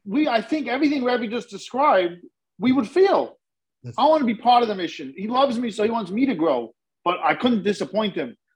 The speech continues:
Speaker 1: And I gotta, and I gotta further the mission, and the furthering the mission helps me and helps him, and, and everything.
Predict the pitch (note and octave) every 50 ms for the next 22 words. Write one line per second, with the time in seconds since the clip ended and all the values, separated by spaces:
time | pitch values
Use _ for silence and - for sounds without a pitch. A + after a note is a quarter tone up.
0 | _ _ _ - D#3+ D#3+ D#3+ F3 E3+ F3 G3+ G3+ G3+ G3+ F3+ - - - _ _
1 | _ _ - E3+ F#3+ F#3+ F#3 A#3+ A3+ G3+ - - D#4+ F#4 E4+ D#4 C4+ G#3+ G3 F3
2 | E3 - - - C#3+ C#3+ D3 D3+ - - C4+ C4+ B3+ C4 A#3+ A3+ A#3 A#3+ G3 A3+
3 | G#3+ G3+ G#3+ F3+ - G3+ G#3+ B3 C4+ C4 A3 G3+ G#3+ G#3+ - - A3+ A#3 B3 C4
4 | C4 B3+ - _ _ _ _ _ - F3 F3 F3+ F#3 F3+ F3 F3+ - - _ _
5 | _ _ _ - G#3+ C4+ D#4 F4 D4+ G#3+ F#3+ D#3+ C#3 C#3+ F#3